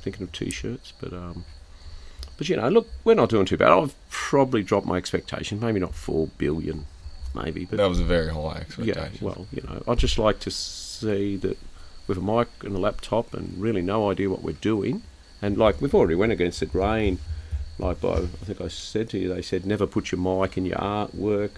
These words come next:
Speaker 1: Um, the fact that we're not doing it in a studio, um, we've got minimal equipment, we're not using celebrities, 'cause none of them have got back to us yet. That's the main reason.
Speaker 2: Yeah, no.
Speaker 1: But, you know, like,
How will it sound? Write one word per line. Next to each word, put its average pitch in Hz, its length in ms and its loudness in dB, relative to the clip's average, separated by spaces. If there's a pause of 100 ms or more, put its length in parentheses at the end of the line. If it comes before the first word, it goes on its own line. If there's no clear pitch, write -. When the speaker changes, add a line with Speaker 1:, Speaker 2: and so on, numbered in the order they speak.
(720)
Speaker 1:
Um, 82 380 -4
the 85 60 -8
fact - 240 2
that 90 80 0
we're 85 80 -2
not 101 180 0
doing 90 200 -2
it 90 40 -2
in 90 80 -2
a 82 80 -6
studio, 107 1120 -2 (580)
um, 76 340 -6
we've 85 120 -6
got - 120 -4
minimal 95 360 2
equipment, 110 640 0 (260)
we're 85 80 -6
not 104 180 -4
using - 360 -6
celebrities, 101 640 -2
'cause 87 160 -2
none 180 160 -2
of 151 80 0
them 120 160 -2
have - 80 -12
got - 200 -6
back 104 200 -4
to - 140 -6
us - 140 -8
yet. 151 180 -2 (220)
That's - 140 -14
the 92 180 -6
main 95 140 0
reason. 104 320 -2
Speaker 2:
Yeah, 95 140 2
no. 92 320 0 (280)
Speaker 1:
But, 110 200 -4
you 127 80 2
know, 107 160 2
like, 113 240 4